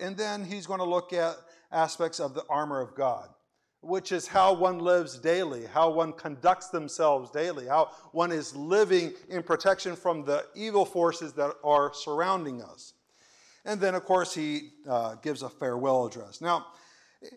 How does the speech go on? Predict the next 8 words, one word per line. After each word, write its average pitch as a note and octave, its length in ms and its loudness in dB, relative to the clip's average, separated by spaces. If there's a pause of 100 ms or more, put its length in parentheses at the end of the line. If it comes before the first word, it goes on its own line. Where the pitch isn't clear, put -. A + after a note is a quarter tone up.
it's F#3 180 -4
important B3+ 440 2
to G#3+ 80 -2
think B3+ 240 -6
about G3 260 2
these D#3 200 -10
topics A3 680 0
because E3 640 -4